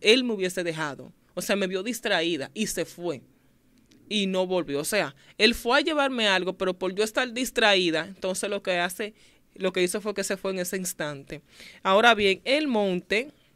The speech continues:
si nos vamos a la Biblia, el monte tiene muchos significados. Eh, recuerda, yo voy a mencionar algunos montes de los cuales habla la Biblia,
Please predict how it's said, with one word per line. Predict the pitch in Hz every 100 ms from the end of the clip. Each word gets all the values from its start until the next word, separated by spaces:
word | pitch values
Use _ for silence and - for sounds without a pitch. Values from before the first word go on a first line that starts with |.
| _ - -
si | -
nos | 180 180
vamos | 180 180 208 -
a | 214
la | 202
Biblia, | 185 165 151 175 - _ _ _ _ _ _ _
el | -
monte | 185 202 233
tiene | 220 220
muchos | 233 214 240 262
significados. | - 190 165 165 147 151 139 131 - - - - _ _ - - - - - _ -
Eh, | 185 185 185 180 190
recuerda, | 196 202 202 214 240 202
yo | 208
voy | 226
a | 254
mencionar | 247 240 233
algunos | 220 214 220 220
montes | 202 190 180 196
de | -
los | 180 -
cuales | 170 165 175 170 -
habla | 180 175
la | 185
Biblia, | 170 156 156 190